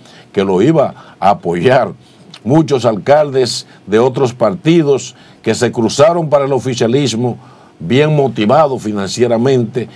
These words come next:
y que se le garantizó que iban a repetir, ahí están gritando. Señores, la República Dominicana tiene que reiniciarse, hay que reflexionar a profundidad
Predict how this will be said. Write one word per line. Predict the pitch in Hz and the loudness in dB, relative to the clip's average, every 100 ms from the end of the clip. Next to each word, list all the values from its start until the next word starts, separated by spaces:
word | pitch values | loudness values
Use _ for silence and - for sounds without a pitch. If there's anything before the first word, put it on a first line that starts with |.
| - | -12
y | 98 | -6
que | 98 | -6
se | 101 107 | -4 -2
le | 107 | 0
garantizó | 104 104 98 95 139 127 | 2 0 -4 -2 -2 0
que | 127 | 0
iban | 127 131 | 0 -2
a | |
repetir, | 120 117 101 104 | -6 -6 -6 -4
ahí | 107 117 | -2 -4
están | - 110 104 | -6 -6 -4
gritando. | 98 82 - 76 73 73 - - - | -6 -6 -8 -10 -10 -16 -20 -12 0
Señores, | 190 175 165 - - - | 2 2 -2 -14 -20 -4
la | 110 113 | 0 0
República | 113 151 175 160 | 0 2 2 2
Dominicana | 151 143 127 143 143 120 | -2 -2 0 0 0 0
tiene | 131 135 127 | -2 0 -2
que | 123 120 - - - | -2 -2 -4 -20 -12
reiniciarse, | 101 120 120 117 107 - 92 95 95 - 87 | 0 2 2 -2 -6 -6 -2 -2 -2 -8 -4
hay | 117 | -4
que | 123 | -2
reflexionar | 123 120 123 117 98 98 113 | -2 -2 -4 -4 -4 -4 0
a | 110 | -2
profundidad | - 98 - 101 92 82 87 135 208 | 0 -6 -4 -6 -4 -4 0 2 2